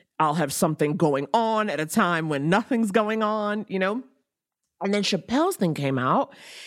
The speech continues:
and there was that focus on that. And then s-, and then I remember finding, like, I was so excited about being on this platform, and now I feel a little less excited. And 'cause, because when something comes out that's like,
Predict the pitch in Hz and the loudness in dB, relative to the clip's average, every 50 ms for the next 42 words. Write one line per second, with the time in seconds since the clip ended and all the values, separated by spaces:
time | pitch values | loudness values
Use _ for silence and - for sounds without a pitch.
0 | - - - - - 202 214 214 220 226 208 208 208 202 170 190 170 185 - - | -18 -18 -14 -6 -2 0 2 2 4 4 4 4 4 2 2 0 0 0 -2 -2
1 | - - 233 - 220 190 214 285 339 311 - - 220 214 214 220 196 - - - | -2 0 0 2 2 2 2 2 2 0 0 2 2 2 2 2 0 -2 -4 -2
2 | - 214 226 226 226 226 226 196 190 214 220 226 226 220 226 214 - 233 220 233 | 2 2 2 4 2 2 0 2 2 2 2 2 2 2 0 0 0 0 0 0
3 | 254 240 208 185 165 160 - - - - - _ _ _ _ _ _ _ _ _ | 0 0 2 2 2 0 -2 -6 -16 -20 -20 _ _ _ _ _ _ _ _ _
4 | - - - - 170 165 151 147 - - - 175 165 190 220 - - - 208 180 | -20 -10 -4 0 2 2 2 2 0 0 2 2 4 2 2 0 0 0 2 2
5 | 175 175 165 151 151 143 151 143 143 - - 143 160 151 160 160 151 151 151 151 | 2 2 0 0 2 2 2 2 0 0 0 0 2 2 2 2 2 2 2 2
6 | 160 - - - - 160 135 104 - - - 147 135 135 139 131 127 135 143 135 | 0 0 -2 -2 0 0 0 0 -4 -2 -2 0 2 2 2 0 0 2 2 2
7 | 135 143 143 139 135 - - 156 139 135 135 127 131 123 120 127 135 135 123 90 | 2 2 2 0 -2 -2 -2 -2 0 0 2 2 0 0 0 0 0 2 0 0
8 | 113 - - 123 127 - - 113 - - - - 95 - - - - _ _ _ | -2 -2 -4 -6 -4 -2 -2 -2 -2 -2 -4 -4 -4 -4 -6 -10 -20 _ _ _
9 | _ - - - - - - - - _ - 175 175 175 170 165 180 175 165 170 | _ -20 -16 -14 -12 -10 -10 -10 -8 _ 0 0 2 2 2 2 0 0 0 -2
10 | - - _ _ _ _ _ _ _ _ _ _ _ _ - - - - 208 190 | -4 -8 _ _ _ _ _ _ _ _ _ _ _ _ -12 -4 2 4 4 4
11 | 175 - - - - _ _ _ _ _ _ - 190 196 - 233 202 160 160 196 | 4 0 -2 -10 -12 _ _ _ _ _ _ 2 2 4 4 4 2 4 2 0
12 | 185 - - 240 - 202 202 - 220 208 185 180 165 185 180 165 147 - - _ | 0 2 0 0 0 0 -2 0 2 2 2 2 2 2 2 2 0 -4 -8 _
13 | - 147 165 160 156 - 170 160 151 139 139 - - | -6 -2 -2 -2 0 0 0 0 0 0 -4 -6 -10